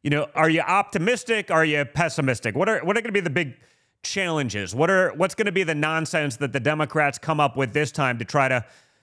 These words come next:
you know, manipulate an election? Are you concerned about, you know, R F K Junior and a third party run? Yeah, where, where are you on all of that right now for twenty twenty-four?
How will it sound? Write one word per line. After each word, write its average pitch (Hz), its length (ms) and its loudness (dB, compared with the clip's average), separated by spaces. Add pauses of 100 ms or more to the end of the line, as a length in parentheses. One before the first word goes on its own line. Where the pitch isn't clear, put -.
you 135 100 0
know, 127 100 2
manipulate 147 800 0
an 143 80 0
election? 135 560 0
Are 123 100 0
you 135 140 0
concerned 180 420 -2
about, 156 420 2 (360)
you 143 100 0
know, 147 240 0
R 165 240 4
F 151 160 -2
K 165 220 0
Junior 165 420 2
and 139 100 2
a 131 60 0
third 165 340 0
party 151 360 4
run? 131 600 2
Yeah, 160 180 -2
where, 175 220 0
where 208 140 2
are 220 100 2
you 170 200 2
on 139 100 2
all 135 160 2
of 123 60 0
that 123 160 0
right 131 180 0
now 123 140 0
for 117 100 -8
twenty 131 220 -4
twenty-four? 113 480 -6